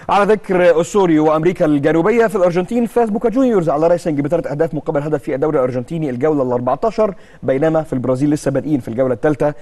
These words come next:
حقق بالميراس الفوز على كورينثيانز بهدفين مقابل هدف. نتابع أهداف المباراتين ونرجع، لأنه مع الرجعة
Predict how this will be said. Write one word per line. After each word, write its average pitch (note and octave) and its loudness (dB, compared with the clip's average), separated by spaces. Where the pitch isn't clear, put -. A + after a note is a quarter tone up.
حقق C3 -2
بالميراس B2+ -4
الفوز C3+ -4
على A#2+ -2
كورينثيانز C3+ -2
بهدفين A#2 -2
مقابل A#2 -4
هدف. G3+ -2
نتابع D#3+ -2
أهداف C3+ -6
المباراتين A2+ 0
ونرجع، A#3+ 0
لأنه A#3+ 0
مع A#3+ 0
الرجعة E3 0